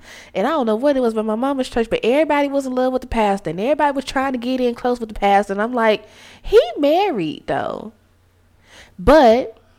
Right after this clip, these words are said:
shout out to him. I'm not gonna name names because I wanna, you know, whatever. He was never he never shied away from saying that this one right here, that's my wife.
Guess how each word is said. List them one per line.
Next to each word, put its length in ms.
shout 320
out 120
to 80
him. 180
I'm 80
not 160
gonna 140
name 260
names 260
because 160
I 80
wanna, 380
you 80
know, 240
whatever. 480
He 260
was 200
never 720
he 180
never 360
shied 360
away 200
from 160
saying 480
that 180
this 160
one 120
right 220
here, 360
that's 240
my 100
wife. 300